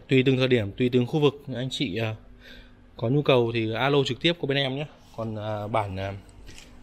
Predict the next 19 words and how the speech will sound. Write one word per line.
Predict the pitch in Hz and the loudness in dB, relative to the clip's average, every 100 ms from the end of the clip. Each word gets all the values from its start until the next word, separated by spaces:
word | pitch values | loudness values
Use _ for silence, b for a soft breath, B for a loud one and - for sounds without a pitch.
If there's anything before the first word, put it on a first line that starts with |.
| - 160 | -8 -2
Xpander, | 151 143 139 135 131 123 - - | 2 6 6 4 0 -8 -16 -16
bản | 135 110 101 | -6 -4 -4
Pre | 110 113 135 | -2 0 2
này, | 123 107 - | 0 -4 -2
<coughs> | - - - - - - - - _ _ _ _ - | 0 2 0 -4 -10 -20 -20 -20 _ _ _ _ -12
em | 131 | -6
phải | 123 | -2
nói | 98 | -2
anh | 104 | -4
chị | - 117 | -2 -4
là | 98 B B B B - | -4 B B B B -14
đầy | - 110 | -2 2
đủ | 120 98 104 | 2 2 2
luôn | 139 139 | 4 2
để | 104 | -2
mình, | 101 101 | -4 -4
ờ, | 101 98 101 | -6 -6 -2
đi | 131 | 2
rồi. | 127 | 2